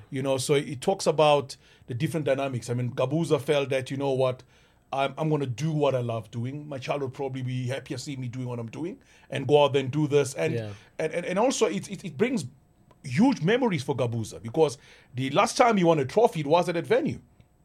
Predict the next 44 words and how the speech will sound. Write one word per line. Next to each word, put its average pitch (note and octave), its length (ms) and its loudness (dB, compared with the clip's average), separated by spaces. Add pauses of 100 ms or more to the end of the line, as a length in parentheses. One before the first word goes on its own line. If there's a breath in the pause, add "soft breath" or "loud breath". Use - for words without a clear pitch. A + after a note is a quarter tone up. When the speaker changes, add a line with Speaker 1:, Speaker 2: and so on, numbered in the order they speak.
(100)
Speaker 1:
in D3 120 -6
two D3 120 -4
thousand D3+ 240 2
and C#3 40 -4
nine D#3 140 4
when D3+ 40 0
I - 20 2
was C#3+ 80 -4
still D#3 120 -4
playing D3+ 180 -2
for C3+ 80 -6
Golden F3 200 0
Arrows C3+ 160 0
before D3 140 -4
he C3+ 40 -6
made C#3 140 -4
a C3+ 60 -2
move C3+ 160 -8
to C#3 80 -12
Orlando C3 180 -6
Pirates. E3 460 -2 (360 soft breath)
You - 120 -12
know, C#3 240 -2
and D3+ 320 -4
he D#3+ 240 -6
will D#3+ 160 4
remember F3+ 580 4
that E3 400 0
then F3 360 6
when E3 100 0
they D#3 40 2
were C#3+ 140 4
there, C3+ 360 4 (360 loud breath)
it D3 100 0
was D3 160 2
something E3+ 360 -2
to D3+ 40 -2
celebrate. A#2 500 -4
They B2 160 -4
were C#3 280 4
underdogs C#3+ 600 2
at B2 100 -6
Golden C3 240 -2
Arrows. A2+ 360 -8